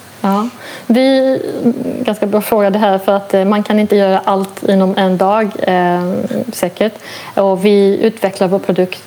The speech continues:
hela tiden och det är därför vi har, alltså vi har alla resurser idag för att kunna utveckla det ännu vidare.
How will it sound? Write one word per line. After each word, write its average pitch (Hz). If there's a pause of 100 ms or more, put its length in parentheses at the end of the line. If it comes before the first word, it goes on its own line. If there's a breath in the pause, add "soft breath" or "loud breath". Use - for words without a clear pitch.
hela 185
tiden 196
och 180
det 190
är 180
därför 185
vi 180
har, 190
alltså 190
vi 185
har 190
alla 185
resurser 185
idag 196
för 190
att 185
kunna 196
utveckla 185
det 175
ännu 180
vidare. 180